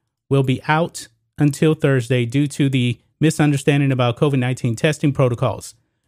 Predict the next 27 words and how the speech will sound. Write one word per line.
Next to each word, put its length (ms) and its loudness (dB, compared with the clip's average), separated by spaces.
Newton 380 2
went 200 2
to 260 0
a 160 2
team-approved 1300 0
doctor's 480 0
appointment 600 0
over 180 2
the 60 2
weekend 560 0
that 120 2
required 540 0
him 220 2
to 240 -4
travel 800 -2
outside 880 0
of 180 2
New 240 4
England. 360 0
And 240 0
even 320 2
though 180 4
he 200 -2
tested 500 -2
negative 480 0
every 220 -2
day, 360 0